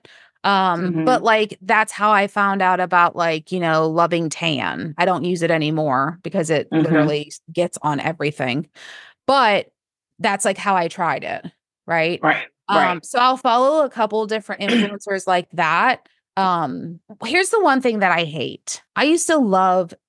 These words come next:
Speaker 1: TikTok. And
Speaker 2: Oh, yeah.
Speaker 1: now I feel like TikTok is just a walking
Speaker 2: It is.
Speaker 1: storefront.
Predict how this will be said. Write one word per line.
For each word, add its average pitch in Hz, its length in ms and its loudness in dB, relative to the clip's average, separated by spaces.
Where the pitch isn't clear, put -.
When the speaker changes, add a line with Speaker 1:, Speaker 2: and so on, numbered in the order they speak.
Speaker 1:
TikTok. 139 640 -6
And 233 300 4
Speaker 2:
Oh, - 40 2
yeah. - 100 0
Speaker 1:
now 208 480 2
I 190 160 0
feel 185 360 -4
like 170 300 -2
TikTok 190 760 0
is 180 220 -2
just 175 220 -6
a 165 80 0
walking 160 1040 -2
Speaker 2:
It 156 100 2
is. 135 300 2
Speaker 1:
storefront. 202 840 -2